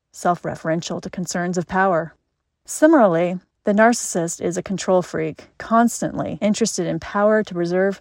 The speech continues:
the shared fantasy and concomitant influence it wields through manipulations such as impression management.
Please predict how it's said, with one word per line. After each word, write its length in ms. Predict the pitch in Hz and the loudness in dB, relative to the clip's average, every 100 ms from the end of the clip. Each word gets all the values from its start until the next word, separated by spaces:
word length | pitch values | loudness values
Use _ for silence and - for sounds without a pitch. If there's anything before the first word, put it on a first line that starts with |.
| _ | _
the 100 | 165 | -8
shared 360 | - 208 233 | -2 2 2
fantasy 640 | 226 190 180 175 - 175 - | 2 -2 -2 -4 -2 -2 -2
and 160 | - | -6
concomitant 720 | - 180 - 190 208 202 185 190 | -6 -6 -2 -2 -2 -2 -4 0
influence 580 | 208 202 175 170 - - | -2 0 -2 -2 -4 -6
it 120 | 185 | -6
wields 500 | 180 180 156 156 - - | 0 2 2 -2 -8 -2
through 160 | 190 185 | 2 4
manipulations 880 | 180 220 214 190 196 - 156 151 - | 4 2 2 2 2 -2 -6 -8 -10
such 320 | - 175 - | -6 -4 -2
as 360 | 160 165 - - | -2 -2 -4 -8
impression 520 | 180 170 190 185 180 | -8 -4 -2 -2 -2
management. 680 | 160 160 160 - - - - | -2 -2 -2 -6 -10 -10 -14